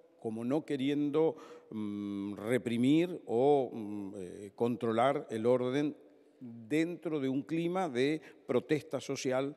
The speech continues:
por el hecho de que había, por un lado, un acto que se cuestionaba los resultados del acto eleccionario y proclamarlo vencedor, eh, a Evo Morales, y otro sector que quería respaldar,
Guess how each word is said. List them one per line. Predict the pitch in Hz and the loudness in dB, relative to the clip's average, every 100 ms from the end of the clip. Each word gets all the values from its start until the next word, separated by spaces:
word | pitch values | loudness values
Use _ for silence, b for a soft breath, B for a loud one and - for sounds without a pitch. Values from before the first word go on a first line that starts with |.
| B B B _ | B B B _
por | 131 123 | 4 6
el | 127 139 | 4 2
hecho | 131 147 135 | 0 -2 -4
de | 117 | -4
que | - 120 127 131 | -4 -2 -2 -2
había, | 110 117 123 117 95 | -4 -2 -2 -2 -2
por | - - 98 107 | -6 -12 -8 -4
un | 127 | 2
lado, | 117 101 90 | 2 2 0
un | 110 120 120 | -4 -6 -2
acto | 127 - - 98 | -2 -4 -8 -10
que | 95 | -10
se | - 98 | -12 -10
cuestionaba | 95 - 117 160 143 110 | -10 -8 -4 -2 0 -2
los | 98 | -4
resultados | 95 107 98 110 117 104 | -8 -10 -6 -4 -4 -4
del | 107 | -4
acto | 107 110 | -4 -6
eleccionario | 101 92 104 143 160 113 - B B | -8 -6 -4 -2 -2 -2 -4 B B
y | 104 | -8
proclamarlo | 104 101 107 113 113 113 | -6 -4 -4 -4 -4 -4
vencedor, | 104 101 - 104 120 113 98 B B _ | -4 -6 -6 -2 0 -2 -6 B B _
eh, | 101 92 92 - | -6 -4 -4 -6
a | 107 | -4
Evo | 104 107 117 | -4 -4 -2
Morales, | 151 175 226 262 - | 2 2 0 -4 -6
y | |
otro | 101 117 | -6 -8
sector | 120 - 131 143 | -8 0 0 0
que | - 117 123 - - | -4 -4 -6 -10 -8
quería | 104 110 110 | -6 -4 -4
respaldar, | 101 - 104 98 104 107 | -6 -6 -4 0 0 0